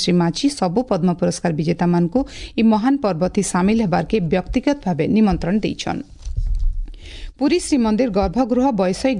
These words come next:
ଯାଞ୍ଚ ଆଇବା ଅଠର ତାରିଖ ହେବ। ଶ୍ରୀମନ୍ଦିର କାର୍ଯ୍ୟାଳୟନ ଗଲାକାଲି ହେଇଥିବା ବୈଠକତି ନିଷ୍ପତ୍ତି ନିଆଯାଇଛି। ମନ୍ଦିରନ ସଫାସୁତୁରା କାମ ସହିତ ନାଟ ମଣ୍ଡପ, ଅଭୋଗ ମଣ୍ଡପର ଯାଞ୍ଚ ଆଉ ମରାମତି ଉପରେ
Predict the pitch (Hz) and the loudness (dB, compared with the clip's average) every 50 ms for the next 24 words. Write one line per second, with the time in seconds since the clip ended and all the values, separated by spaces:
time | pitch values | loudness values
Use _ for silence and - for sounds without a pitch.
0 | - - 190 202 208 - - - 196 165 185 - - 208 208 - - 269 - - | -2 0 0 0 -2 -2 -2 -2 0 0 0 0 0 0 -2 0 -2 -2 -2 0
1 | 190 170 196 202 - 202 170 147 - - - - - - - - - - 285 262 | 0 0 0 -2 -2 -2 -2 0 -2 -2 -4 -8 -16 -20 -18 -16 -4 0 2 2
2 | 262 254 262 - 277 - - 233 185 - - 185 180 180 180 202 233 208 214 185 | 4 4 2 0 -2 -2 -2 -2 -2 0 0 0 0 2 2 2 2 2 2 0
3 | 185 185 - 190 185 170 196 185 - 202 190 160 180 170 165 - 196 190 - - | 0 0 0 -2 0 0 -2 0 2 0 0 2 0 0 0 0 -2 -2 0 0
4 | 247 220 190 180 - - 185 175 - - 170 170 165 170 175 175 220 220 - - | 0 2 0 0 -2 -4 -4 -4 -2 0 2 2 4 4 4 2 2 0 0 0
5 | 302 262 202 185 185 180 185 185 185 175 - 196 196 - 247 247 - 220 175 - | 0 2 2 2 2 4 4 4 2 2 0 -2 0 0 -2 -2 0 -2 -2 0
6 | 175 185 180 - 180 175 180 165 - - 247 247 - 185 - - - - - - | -2 -2 0 0 0 0 0 0 0 -2 -2 0 0 -2 -4 -4 -8 -16 -18 -4
7 | - 220 220 214 196 - 269 269 233 202 180 175 208 226 - - 208 175 160 202 | 0 0 0 0 0 0 0 0 2 0 0 0 0 0 0 -2 -2 0 0 0
8 | 190 190 208 196 180 185 180 180 180 - 185 190 175 147 - 190 190 208 226 - | 2 2 2 2 2 2 2 2 2 2 0 0 0 0 0 0 2 2 0 0
9 | - - 208 196 185 185 190 208 214 233 247 240 - 262 - - 175 - - 185 | -2 0 0 2 2 2 2 2 2 2 2 2 -2 -2 -2 -2 -2 0 0 0
10 | 214 | 0